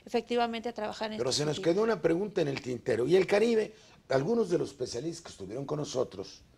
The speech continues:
Speaker 2: allá en Tapachula, y allá hubo un programa sobre esto, piensan en los migrantes del Caribe. E-, e-, ¿esto cómo lo estamos procesando? Por eso no entran por Chiapas.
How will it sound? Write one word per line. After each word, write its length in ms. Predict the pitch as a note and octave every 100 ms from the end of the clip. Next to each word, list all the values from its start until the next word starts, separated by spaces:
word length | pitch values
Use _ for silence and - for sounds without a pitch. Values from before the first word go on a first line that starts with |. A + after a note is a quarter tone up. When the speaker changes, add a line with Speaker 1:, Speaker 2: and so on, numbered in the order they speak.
| _ _
Speaker 2:
allá 260 | - C#2+ E2+
en 80 |
Tapachula, 560 | E2+ F#2 G2+ - D2 A#2
y 140 | A2
allá 280 | C2 A#1+ D2+
hubo 120 | G2
un 80 | A#2
programa 480 | A2+ A#2 A#2+ A#2 G#2
sobre 280 | - E2+ D#2+
esto, 280 | - - - - - - -
piensan 440 | G#2+ D3 A3 G3
en 80 | -
los 100 | F2
migrantes 380 | D2+ D#2 F2+ E2+
del 100 | E2
Caribe. 480 | - C#2 E3 G#3 E3 - - -
E-, 320 | - - -
e-, 140 | - E3 -
¿esto 260 | F#3+ G3
cómo 240 | - G3+ F#3+
lo 80 |
estamos 360 | C#3 - C3+ A2
procesando? 420 | - E2 G#2+ A2
Por 140 | - F#2+
eso 80 | F3
no 100 | G3
entran 260 | C#3+ G2+
por 200 | D2+ -
Chiapas. 500 | - D#3 D#3 A2+ -